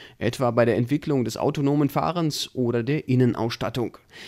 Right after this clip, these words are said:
Dafür sieht der B-M-W-Vorstand Oliver Zipse als geeignete Führungskraft. Auch aus der Belegschaft signalisiert man ihm Unterstützung. Der Gesamtbetriebsratschef Manfred Schoch sagte,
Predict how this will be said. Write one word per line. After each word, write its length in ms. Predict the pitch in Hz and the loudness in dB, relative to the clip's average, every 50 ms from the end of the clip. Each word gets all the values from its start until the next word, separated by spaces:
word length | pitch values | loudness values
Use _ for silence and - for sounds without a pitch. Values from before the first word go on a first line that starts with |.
| - - - | -18 -10 -4
Dafür 460 | - 73 - - - 202 196 185 175 | -2 -2 -2 -2 -2 -2 0 0 0
sieht 240 | 160 175 175 165 160 | 0 -2 -2 0 0
der 100 | 143 131 | 0 2
B-M-W-Vorstand 960 | 135 143 139 131 120 127 147 151 - - 143 139 139 - 151 139 143 - - | 2 2 4 4 4 4 2 0 0 -2 -2 -2 -2 -2 -2 -2 -2 -2 -2
Oliver 380 | - 135 180 185 151 139 123 120 | -2 -2 0 0 2 2 2 2
Zipse 460 | - 147 135 - - - 131 117 - | 0 -2 -4 -2 -2 -2 0 0 2
als 240 | - 131 131 - - | 0 0 0 -2 -4
geeignete 640 | 135 - - - - 123 - - 120 117 - 135 135 | -4 -4 -4 -6 -12 -8 -4 -4 -2 0 0 -2 -2
Führungskraft. 840 | - - 131 127 123 131 131 120 - - 123 123 123 - - - - - - - - - - _ | 0 0 0 2 4 4 4 2 0 0 2 2 2 2 0 -12 -18 -18 -20 -20 -20 -20 -10 _
Auch 240 | - 117 131 180 - | 0 0 0 0 0
aus 140 | - 156 - | -2 -2 0
der 140 | - 170 170 | 2 2 4
Belegschaft 580 | 170 165 170 185 175 - - - - - - - | 4 4 4 4 4 2 -2 -2 -2 -4 -10 -8
signalisiert 680 | 123 120 113 117 107 104 107 107 101 104 117 113 - | -4 -2 0 2 2 2 2 0 0 0 0 0 0
man 180 | 110 107 107 104 | 0 -2 0 0
ihm 140 | 110 113 104 | 0 0 0
Unterstützung. 720 | 101 104 107 113 - - 120 104 - - 110 101 82 - - - _ - - - - - | 0 0 -2 -4 -4 -4 -6 -4 -2 -2 -2 -2 -4 -6 -14 -20 _ -20 -20 -20 -12 -8
Der 100 | - 113 | -4 -2
Gesamtbetriebsratschef 1200 | 113 117 101 113 170 240 233 - - - - 190 170 - - 143 143 139 - - 156 143 139 - - | -2 0 2 2 2 2 0 -2 -6 -4 -4 -6 -6 -4 -2 0 0 0 0 0 0 0 -2 -2 -4
Manfred 440 | 110 107 117 127 - - 113 - | -4 -2 -2 -2 -2 -4 -4 -4
Schoch 260 | - - 107 - - - | -2 -2 -2 -2 -2 -4
sagte, 460 | - 151 147 - - 156 147 131 | -2 -2 -2 0 2 2 2 2